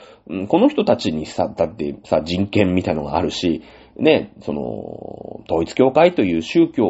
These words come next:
を信仰する自由はあるわけよ。ね。それは、あー、ちっちゃい宗、宗教団体、幸福の科学とかさ、統一教会とかさ、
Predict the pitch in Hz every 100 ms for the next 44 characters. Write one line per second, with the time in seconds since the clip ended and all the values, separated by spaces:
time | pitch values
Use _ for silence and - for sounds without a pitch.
0 | 104 123 - 175 220 226 220 - 220 214
1 | 214 214 208 170 104 110 156 247 320 151
2 | 98 85 - - - _ _ _ _ _
3 | _ _ _ _ _ - 190 208 - -
4 | - 254 220 - - 90 85 78 - -
5 | 101 - 95 85 _ - - 87 87 87
6 | - - 90 - 82 82 95 90 - -
7 | - 113 - - - 90 87 85 - 104
8 | 95 76 - - 85 110 -